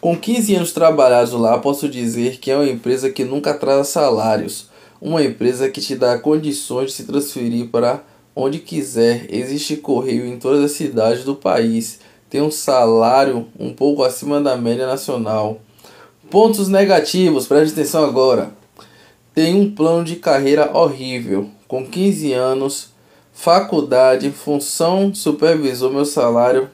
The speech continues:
era quase o mesmo dos mais novos. Por ser empresa pública, usada como cabide de emprego." Olha o que eu falo, que eu sempre falo, as indicações políticas, indicações do pessoal.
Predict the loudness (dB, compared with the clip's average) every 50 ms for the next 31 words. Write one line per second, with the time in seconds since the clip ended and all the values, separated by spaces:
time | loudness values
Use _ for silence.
0 | _ -2 2 2 4 2 2 0 2 2 2 2 2 0 -2 -4 -4 -4 -4 -4
1 | -4 -4 -6 -10 -12 -14 _ _ -10 -8 -8 -8 -6 -4 -2 0 0 0 -2 -4
2 | -4 -2 -2 0 -2 -2 -6 -8 -10 -14 -18 _ _ _ _ _ _ _ _ _
3 | _ _ _ 0 0 0 0 -4 -10 -6 -2 0 0 0 0 -2 -2 0 0 2
4 | 2 2 2 0 -2 -4 -6 -6 -4 -4 -6 -4 -2 -2 -4 -4 -6 -12 -20 _
5 | _ _ -6 -4 -4 -4 -2 2 4 4 6 4 4 2 2 -2 -2 -2 -2 -2
6 | 0 2 2 2 2 0 -2 -2 0 0 0 -2 -2 -4 -4 -2 -2 -2 -2 -2
7 | -2 0 2 4 6 6 6 4 2 2 2 2 4 2 0 0 0 -2 -2 0
8 | 2 4 6 6 6 6 4 2 2 0 -2 0 0 -2 0 0 -4 -4 -2 0
9 | 4 4 6 6 6 4 4 0 -2 -6 -10 -14 -4 0 2 2 2 2 0 0
10 | 2 2 2 2 0 -2 -4 -4 -4 -4 -4 -2 0 0 0 0 0 -2 -2 0
11 | 2 2 2 0 -4 -10 -20 -20 -20 _ -8 -6 -4 -4 0 2 2 0 2 0
12 | -2 0 0 0 0 0 0 -2 -2 -2 -2 0 2 4 4 4 4 4 2 -2
13 | -6